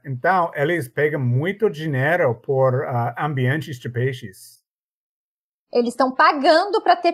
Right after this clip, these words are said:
Speaker 2: peixe, é isso?
Speaker 1: Muito, sim. Por-, porque se um peixe e população é muito embaixo, eles não, não podem pegar por água.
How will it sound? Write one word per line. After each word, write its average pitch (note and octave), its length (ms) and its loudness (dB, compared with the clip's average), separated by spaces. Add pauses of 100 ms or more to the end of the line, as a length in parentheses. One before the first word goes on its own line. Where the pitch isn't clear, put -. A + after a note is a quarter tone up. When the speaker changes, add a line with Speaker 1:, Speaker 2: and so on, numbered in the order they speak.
Speaker 2:
peixe, G#3 420 0
é G3 80 0
isso? G#3+ 540 -6 (280)
Speaker 1:
Muito, A#2 680 -2 (320)
sim. A#2+ 400 -8 (240)
Por-, G3+ 200 2
porque G3 460 2
se F#3+ 600 0
um E3+ 420 -10 (120)
peixe G#3+ 420 0 (160)
e C#3+ 680 -6
população D3+ 800 -2
é C3 460 0
muito D3+ 480 0
embaixo, F3+ 600 0 (320)
eles G3 300 -2
não, D3+ 640 2 (220)
não D3+ 480 0 (380)
podem E3 360 2
pegar D3+ 380 2 (380)
por C#3 180 -4
água. E3 400 -2